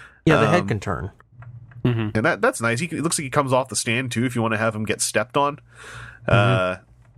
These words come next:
Speaker 2: the, uh, the Sharkticon, great toy. I am glad to see it happen again. Uh, colors do look, you know, again, like, like you said, they're just different. Um, so he'll fit in with a Horde nicely. Uh, this is a good five pack.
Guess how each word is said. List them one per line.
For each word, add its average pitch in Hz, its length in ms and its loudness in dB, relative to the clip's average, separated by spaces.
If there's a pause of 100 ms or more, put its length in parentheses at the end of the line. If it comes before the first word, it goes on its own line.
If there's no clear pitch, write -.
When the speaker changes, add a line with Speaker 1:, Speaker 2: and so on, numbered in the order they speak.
(120)
Speaker 2:
the, 143 280 2
uh, 139 300 2
the 151 60 -4
Sharkticon, 165 720 2 (200)
great 165 360 2
toy. 151 480 2
I 151 120 2
am 185 120 0
glad 180 300 4
to 180 80 -6
see 202 200 0
it 175 60 2
happen 185 300 2
again. 107 380 -2 (420)
Uh, 123 260 4
colors 202 460 0
do 165 220 0
look, 156 220 2
you 156 100 -2
know, 135 120 4
again, 143 240 0
like, 127 180 -2
like 123 180 0
you 123 60 0
said, 113 180 2
they're 123 100 0
just 113 240 -4
different. 127 360 0 (600)
Um, 98 480 0
so 107 140 -2
he'll 117 120 0
fit 117 180 -4
in 113 120 -2
with 107 120 0
a 101 80 2
Horde 117 320 0
nicely. 127 420 -2 (260)
Uh, 95 440 0 (760)
this 269 120 4
is - 60 0
a 240 60 0
good 151 260 -2
five 117 320 0
pack. 101 260 0